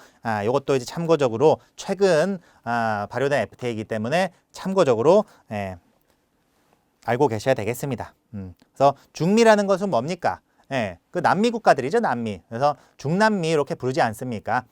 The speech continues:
음, 아메리카 대륙에서. 그래서 그 국가들을 말하죠. 자, 그래서 서명 타결된 에프티에이와 협상 중인 에프티에이는, 아, 요거는 참고적으로 보시고요. 그 서명 타결된 에프티에이에서,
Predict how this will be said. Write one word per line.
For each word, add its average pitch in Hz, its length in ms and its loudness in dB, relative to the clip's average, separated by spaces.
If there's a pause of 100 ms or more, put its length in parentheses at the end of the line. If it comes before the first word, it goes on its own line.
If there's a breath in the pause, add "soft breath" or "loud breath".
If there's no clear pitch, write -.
(140)
음, 110 100 -8
아메리카 123 360 -4
대륙에서. 110 640 4 (180 soft breath)
그래서 120 160 -8
그 180 140 0
국가들을 143 480 2
말하죠. 104 340 2 (1120 loud breath)
자, 165 220 10
그래서 165 160 2
서명 233 480 4
타결된 220 400 4
에프티에이와 170 640 6
협상 185 280 0
중인 185 200 -2
에프티에이는, 135 840 0 (380 soft breath)
아, 123 180 2
요거는 147 540 0
참고적으로 180 480 2
보시고요. 151 580 2 (180)
그 127 200 -2
서명 196 300 2
타결된 196 420 2
에프티에이에서, 147 800 4